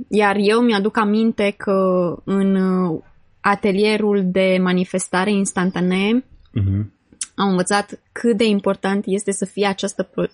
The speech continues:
Speaker 1: uh, poveste credibilă. Credibilă
Speaker 2: Mhm.
Speaker 1: nouă.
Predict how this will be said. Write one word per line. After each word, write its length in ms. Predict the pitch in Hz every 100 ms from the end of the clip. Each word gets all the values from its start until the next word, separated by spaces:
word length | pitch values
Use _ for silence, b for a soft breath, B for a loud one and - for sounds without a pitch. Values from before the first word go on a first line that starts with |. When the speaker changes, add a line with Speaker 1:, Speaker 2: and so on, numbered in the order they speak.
| -
Speaker 1:
uh, 380 | 180 180 180 -
poveste 600 | - 170 185 214 - 226 B B B B _
credibilă. 960 | - 202 175 190 214 165 170 160 190 - _ _ _ _ _ _ _ _ _ _ - _ _ _ _ _ _ _ _ _
Credibilă 580 | - 208 180 196 220 208
Speaker 2:
Mhm. 80 | 196
Speaker 1:
nouă. 460 | 196 180 170 190